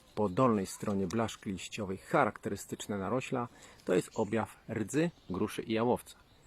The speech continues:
Pierwszym żywicielem tej choroby jest jałowiec. Na przełomie lutego i marca na charakterystycznych zgubieniach na pędach jałowca pojawiają się galaretowate twory, a z nich uwalniające się zarodniki zasiedlają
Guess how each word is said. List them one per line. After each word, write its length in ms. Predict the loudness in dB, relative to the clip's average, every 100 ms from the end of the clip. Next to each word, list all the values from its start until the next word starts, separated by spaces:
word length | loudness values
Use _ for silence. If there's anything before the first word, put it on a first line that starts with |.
| -20 -8
Pierwszym 320 | 4 4 4 0
żywicielem 440 | 0 0 0 2
tej 120 | 2
choroby 340 | 2 2 2 2
jest 200 | 0 2
jałowiec. 540 | 4 4 2 -6 -20 -20 -20 -20 -20 -6
Na 120 | -2 -2
przełomie 440 | 2 4 6 6
lutego 360 | 4 2 4 4
i 80 |
marca 560 | 6 4 2 -4 -2 0
na 220 | 2 2
charakterystycznych 840 | 2 0 0 -2 -2 -2 0 0 0
zgubieniach 480 | 0 2 2 2
na 80 | 0
pędach 380 | 2 2 2 0
jałowca 580 | 0 0 -2 -2 -2 -2 -6 -20 -18 0
pojawiają 440 | 2 4 4 2
się 160 | 2 0
galaretowate 840 | 4 6 6 4 4 2 2 0
twory, 320 | -2 0 0
a 100 | 0
z 60 | -2
nich 160 | -2
uwalniające 580 | 0 2 4 4 2 0
się 140 | -2 0
zarodniki 580 | 2 4 2 2 0 -2 -10 -20 -20 -20 -20 -20 -20 -8
zasiedlają 1600 | -4 4 6 6 4 -4 -16 -14 0 4 6 8 8 6 4